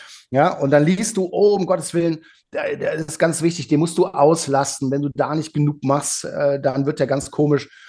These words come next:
Und, ähm, dann sind, gehen die Leute genau mit dieser Einstellung da rein und versuchen den von Tag eins irgendwie auszulasten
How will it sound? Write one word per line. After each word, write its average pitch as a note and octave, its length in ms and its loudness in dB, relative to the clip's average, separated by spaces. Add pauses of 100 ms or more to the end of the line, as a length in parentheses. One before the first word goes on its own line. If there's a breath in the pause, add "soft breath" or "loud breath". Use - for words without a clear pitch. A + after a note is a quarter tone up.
(260 loud breath)
Und, C3 440 -2
ähm, B2+ 360 -2 (120)
dann C3 180 2
sind, A3 220 0
gehen G#3 140 4
die G#3+ 60 -2
Leute F3 300 4
genau D3+ 240 0
mit F#3+ 120 -4
dieser D#3+ 180 -4
Einstellung D3+ 360 -2
da A2+ 100 0
rein A#2 400 -4 (380 soft breath)
und C#3+ 160 -6
versuchen F#3+ 260 0
den F3+ 120 2
von E3+ 200 0
Tag E3+ 320 -2
eins D3+ 240 0
irgendwie F3 380 -2
auszulasten C#3 800 -4